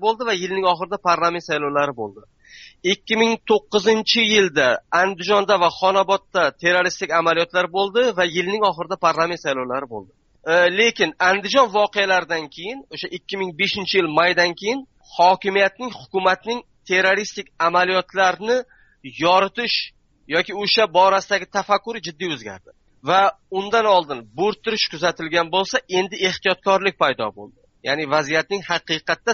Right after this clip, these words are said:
tarang ekanligi to'g'risida hokimiyat xulosaga keldi. Aytaylik,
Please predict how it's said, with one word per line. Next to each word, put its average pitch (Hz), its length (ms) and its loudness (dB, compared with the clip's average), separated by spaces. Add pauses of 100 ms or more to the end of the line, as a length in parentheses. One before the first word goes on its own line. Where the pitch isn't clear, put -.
tarang 165 280 -2
ekanligi 151 440 -4
to'g'risida 156 300 -4 (100)
hokimiyat 160 400 0
xulosaga 147 480 -4
keldi. 101 240 -2 (640)
Aytaylik, 214 420 2